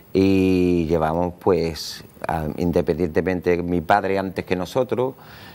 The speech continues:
lleva años allí en la plaza, luego lo regentamos nosotros el negocio. Antes de eso, eh, antes de, de ir yo al servicio militar, mm,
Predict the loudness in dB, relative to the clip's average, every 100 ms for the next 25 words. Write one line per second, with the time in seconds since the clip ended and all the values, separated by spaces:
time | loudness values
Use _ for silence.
0 | -6 2 4 4 2 0 -2 -4 -2 -2
1 | -2 -2 -2 -2 -2 0 0 0 -2 -4
2 | -2 -2 2 2 2 0 0 -2 -2 -4
3 | -4 -6 -6 -4 -2 0 0 -2 -2 -2
4 | -2 -4 -4 -4 -2 -4 0 0 0 0
5 | -4 -4 -10 -20 -20 -20 -20 -20 -20 -20
6 | -20 -8 2 4 4 2 -2 -4 -2 0
7 | 0 0 0 2 2 2 2 0 -2 -4
8 | -2 -2 -2 0 0 0 -2 -4 -6 -2
9 | 0 0 -2